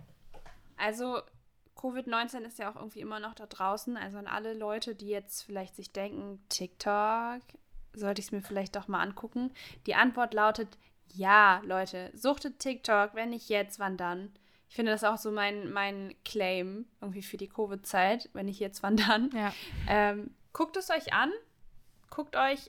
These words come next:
Speaker 1: an, was andere Marken machen. Es lohnt sich auf jeden Fall, da jetzt reinzuschauen. Also echt für jedes,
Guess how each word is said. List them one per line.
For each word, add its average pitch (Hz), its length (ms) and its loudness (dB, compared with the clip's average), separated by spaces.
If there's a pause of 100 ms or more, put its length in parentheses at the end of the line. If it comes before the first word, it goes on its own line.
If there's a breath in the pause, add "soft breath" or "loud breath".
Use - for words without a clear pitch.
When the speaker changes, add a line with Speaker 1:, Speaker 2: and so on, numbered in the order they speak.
Speaker 1:
an, 262 180 0
was 269 180 -6
andere 254 320 -8
Marken 233 380 -2
machen. 311 480 -4
Es - 220 -12
lohnt 240 300 -2
sich - 200 -6
auf 220 100 -6
jeden 254 180 -6
Fall, 240 200 -4
da 214 100 -2
jetzt 202 220 -10
reinzuschauen. 202 680 -8
Also - 220 -14
echt - 320 -8
für - 80 -12
jedes, 254 460 -6